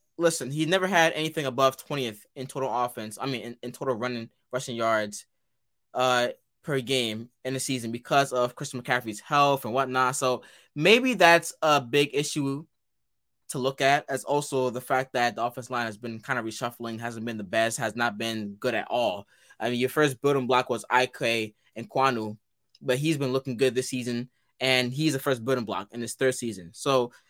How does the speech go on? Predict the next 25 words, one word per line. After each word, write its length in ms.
it's 200
evident 380
that 260
they 120
needed 280
some 280
pieces 580
alongside 680
the 120
offensive 320
line 380
early, 480
and 80
it 120
never 240
happened. 380
But 120
either 160
way, 160
though, 200
let's 100
move 160
on. 240
Second 340
year, 260